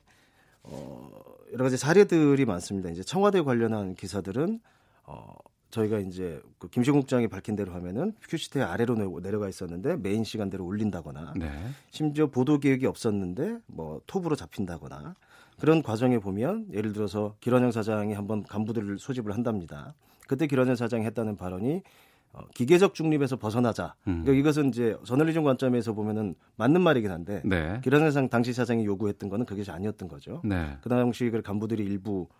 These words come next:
Speaker 1: 항의를 했더니 오히려 김 사장의 표정이 안 좋게 바뀌었다라든가, 계속해서 불려다니기도 합니다.
Speaker 2: 네.
Speaker 1: 심지어,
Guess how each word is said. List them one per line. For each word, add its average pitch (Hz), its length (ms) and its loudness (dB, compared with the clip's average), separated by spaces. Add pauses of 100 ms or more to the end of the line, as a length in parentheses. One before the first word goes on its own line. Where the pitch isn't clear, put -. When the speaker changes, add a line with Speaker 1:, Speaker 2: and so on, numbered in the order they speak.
Speaker 1:
항의를 113 340 -2
했더니 92 380 -4
오히려 98 440 -4 (100)
김 98 140 -10
사장의 92 380 -6
표정이 95 460 -8 (160)
안 90 120 -12
좋게 90 180 -12
바뀌었다라든가, 85 840 -12 (340)
계속해서 160 380 2
불려다니기도 131 600 4
합니다. 95 420 -6
Speaker 2:
네. 78 260 0 (340)
Speaker 1:
심지어, 123 460 4